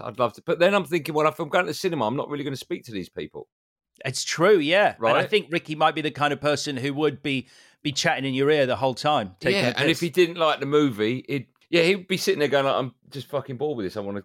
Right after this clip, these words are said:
Speaker 1: just go." And I'll be like, "It hasn't even started." And then I'm looking at him, I'm thinking, so then I'm like, "Right, who would be the best person?" So I'm happily married, right? So I couldn't
Speaker 2: Mm-hmm.
Speaker 1: choose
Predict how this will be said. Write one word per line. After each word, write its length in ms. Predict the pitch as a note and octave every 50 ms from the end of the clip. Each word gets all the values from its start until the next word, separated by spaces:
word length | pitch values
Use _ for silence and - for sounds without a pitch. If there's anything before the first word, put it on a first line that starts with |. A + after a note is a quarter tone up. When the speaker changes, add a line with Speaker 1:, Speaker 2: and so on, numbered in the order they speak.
| _ -
Speaker 1:
just 180 | A2+ - -
go." 200 | - C3+ C3+ A#2
And 80 | G2 G2
I'll 60 | G#2
be 60 | F#2+ A2+
like, 200 | A2 G#2 G#2 - -
"It 140 | - - - - _
hasn't 260 | B2+ B2+ A#2+ G#2 A#2 A2+
even 140 | A2 G2+
started." 460 | F#2 - C3 B2 A#2+ G#2+ - - E2 -
And 100 | G2+ G#2+
then 100 | A2 A2
I'm 120 | A2 A2
looking 280 | A#2+ B2+ B2 - B2 G#2+
at 100 | F2+ C2
him, 140 | G2 G2+ G#2
I'm 100 | G2+ G2
thinking, 260 | - - G#2 G2+ - - - - - - - - _
so 320 | - - F3 D#3+ E3 E3 - - A#2 A#2 - _ _
then 200 | - E3 E3+ F3+
I'm 140 | F3 E3 D#3+
like, 220 | D#3 D3+ D3+ A#2+
"Right, 240 | C#3 D3+ C#3+ - A#2+
who 140 | C#3+ D#3+ D#3
would 120 | D#3 C3+
be 120 | - C#3+
the 80 | C3 B2
best 280 | - C3+ C3 A#2+ - -
person?" 220 | C#3+ B2+ G#2+ G#2
So 280 | G2 - C#3 B2+ B2+ - - _ _ _ _ _ _
I'm 140 | C3 C3+ C3+
happily 380 | B2 B2+ E3+ E3 - D3+ C#3+ C3+
married, 500 | B2+ C3+ A#2+ F#2 D#2+ - B2 C3 - G#2
right? 260 | F#2+ G#2 C#3 C#3+ - _
So 300 | - - C3 A#2 A2 A2
I 80 | G#2 A2+
couldn't 320 | - - C3+ C3 A2+ A#2
Speaker 2:
Mm-hmm. 160 | B2 A2 B2+ C3+
Speaker 1:
choose 500 | - G#2+ G2+ G2 F#2+ F2+ - - -